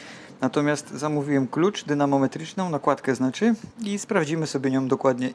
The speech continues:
ile niutonometrów potrzebuje, żeby urwać jedno i drugie złącze. Tak? I teraz, jeśli zdarzy mi się urwać takie złącze, tak jak nam się zdarzyło tutaj, widzimy, ktoś miał krzepę, dobrą kawkę wypił i urwał,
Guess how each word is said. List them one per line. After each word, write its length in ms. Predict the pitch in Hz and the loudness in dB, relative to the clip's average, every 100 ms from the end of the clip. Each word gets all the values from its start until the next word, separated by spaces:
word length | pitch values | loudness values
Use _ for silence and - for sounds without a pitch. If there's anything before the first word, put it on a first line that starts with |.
| - | -4
ile 400 | 185 185 143 170 | 0 2 2 2
niutonometrów 600 | 156 143 139 139 131 139 | -2 0 0 0 -2 -6
potrzebuje, 640 | 131 - 127 131 123 143 156 - - - | -6 -4 -2 0 2 2 -2 -12 -20 -8
żeby 200 | 120 131 | -2 0
urwać 520 | 151 139 120 120 - - | 4 4 4 2 2 0
jedno 420 | 143 139 151 165 - | 2 2 0 -2 -4
i 80 | |
drugie 300 | 123 123 120 | -2 0 0
złącze. 420 | 120 117 113 - 104 - - | 0 0 -2 -6 -12 -14 -2
Tak? 260 | 143 202 - - - - _ - | 0 0 -4 -20 -20 -20 _ -18
I 40 | - | -2
teraz, 400 | 151 147 147 - | 2 4 2 -4
jeśli 280 | 143 - 143 | -8 -2 -2
zdarzy 340 | 131 214 175 160 | 2 4 4 2
mi 120 | 147 | 0
się 140 | 147 | 0
urwać 460 | - 180 131 131 - | 2 2 4 2 2
takie 240 | 120 127 | -2 0
złącze, 460 | 120 120 110 127 160 | 0 0 0 0 0
tak 140 | 143 | 0
jak 140 | 123 123 | 0 0
nam 120 | 120 | -2
się 120 | 123 | -2
zdarzyło 380 | 113 117 117 117 | -2 -2 0 -2
tutaj, 460 | 117 107 120 165 | -4 -6 -4 -4
widzimy, 520 | 147 123 117 120 160 170 | -6 -6 -4 -4 -4 -6
ktoś 460 | - 120 113 - - - - _ _ _ _ - - _ _ | -6 -4 -4 -8 -10 -12 -12 _ _ _ _ -20 -20 _ _
miał 180 | 127 123 | 0 2
krzepę, 540 | - 135 123 131 175 160 - _ _ - _ _ _ _ _ _ _ _ - | 4 2 4 4 2 0 -12 _ _ -20 _ _ _ _ _ _ _ _ 0
dobrą 360 | 127 139 135 | 4 6 6
kawkę 320 | 131 139 - 123 | 4 2 2 2
wypił 380 | 131 - 135 | 2 2 0
i 100 | 123 | 2
urwał, 480 | 127 120 110 131 185 | 0 0 4 4 4